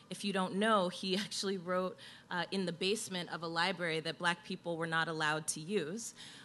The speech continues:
uh, he talks about, uh, the, the ways in which, in particular, white working class people during that time, uh, decided to form an alliance, uh, with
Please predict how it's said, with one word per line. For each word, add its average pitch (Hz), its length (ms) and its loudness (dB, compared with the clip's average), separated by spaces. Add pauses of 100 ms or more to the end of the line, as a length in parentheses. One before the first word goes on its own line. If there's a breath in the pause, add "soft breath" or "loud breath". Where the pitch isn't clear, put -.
(140 loud breath)
uh, 180 340 2
he - 140 -6
talks 277 460 2
about, 165 420 4 (380 loud breath)
uh, 180 240 2 (100)
the, 190 320 0
the 208 100 0
ways 226 440 6
in 202 240 0
which, 180 420 0
in 202 100 0
particular, 214 640 0
white 196 280 0
working 185 280 -2
class 165 300 -2
people 156 460 -6
during 156 320 -2
that 151 180 -4
time, 160 500 0 (440 loud breath)
uh, 175 240 2
decided 202 540 4
to 180 320 2
form 196 400 0
an 170 100 -2
alliance, 165 720 -4 (360 loud breath)
uh, 165 260 0 (140)
with 185 320 -2